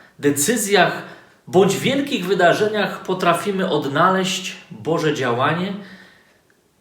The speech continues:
Aby to dostrzec, przede wszystkim potrzebna jest wiara i zaufanie, że Bóg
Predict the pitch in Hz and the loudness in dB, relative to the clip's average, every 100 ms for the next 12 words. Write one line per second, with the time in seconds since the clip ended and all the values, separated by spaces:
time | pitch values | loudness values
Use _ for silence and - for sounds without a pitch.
0 | _ _ _ 143 151 156 151 139 156 220 | _ _ _ -2 2 2 2 2 4 2
1 | - - 123 117 - - - - _ _ | 0 -6 -6 -6 -6 -8 -8 -18 _ _
2 | _ - 165 156 294 - - 202 185 - | _ -6 -2 -2 -4 -6 -4 -6 -6 -14
3 | - _ - 160 156 - 170 151 139 120 | -20 _ -4 -4 -2 -4 -2 -2 -2 -2
4 | 117 107 92 113 151 175 220 214 - - | -4 -8 -6 -2 -2 -2 -4 -8 -16 -20
5 | _ _ - 135 123 120 117 - 120 127 | _ _ -12 -6 -2 -2 -4 -6 -6 -6
6 | 151 196 202 - - - - 165 139 117 | -6 -8 -10 -18 -20 -14 -6 -6 -6 -10
7 | - - | -12 -16